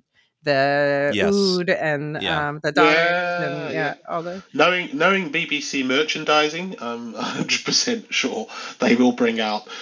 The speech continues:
Speaker 3: all these characters, including the Meep, will be, uh, toys.
Speaker 1: Yeah, I mean, they should have already, they should have had those for sale as soon as
Speaker 3: Exactly,
Speaker 1: it's,
Speaker 3: for Christmas,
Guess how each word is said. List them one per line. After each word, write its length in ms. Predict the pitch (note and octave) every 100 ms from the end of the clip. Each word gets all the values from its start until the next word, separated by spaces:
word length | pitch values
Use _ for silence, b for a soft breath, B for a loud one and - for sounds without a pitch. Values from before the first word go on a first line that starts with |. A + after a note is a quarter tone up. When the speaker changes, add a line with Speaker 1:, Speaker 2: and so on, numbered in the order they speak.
| B B _ D3
Speaker 3:
all 260 | C#3+ C3+
these 480 | B2 A2 G#2+ - - -
characters, 460 | - A#2+ - A2+ G#2
including 500 | A3+ D3 B2+ G#2+ G2+
the 60 |
Meep, 420 | G2 F#2+ - -
will 160 | A2+ G#2
be, 340 | G2+ F#2+ F#2
uh, 120 | F#2 F2+
toys. 560 | - F#2 E2 E2 - - _ -
Speaker 1:
Yeah, 480 | F#3+ F#3+ E3 D#3 C#3
I 80 | G#3
mean, 180 | A3 A3
they 140 | A#3
should 180 | - G#3
have 140 | F3+
already, 380 | E3+ E3+ E3 D#3
they 120 | F3+
should 160 | A3 F#3
have 60 |
had 180 | F#3+ E3+
those 180 | D#3+ D3+
for 140 | D#3+
sale 320 | D3+ E3 D3+ D3
as 180 | D#3
soon 360 | - C4+ G#3 F#3
as 100 | C#3+
Speaker 3:
Exactly, 400 | C3+ C3 D3+ G2+
Speaker 1:
it's, 80 | -
Speaker 3:
for 60 | -
Christmas, 240 | G#3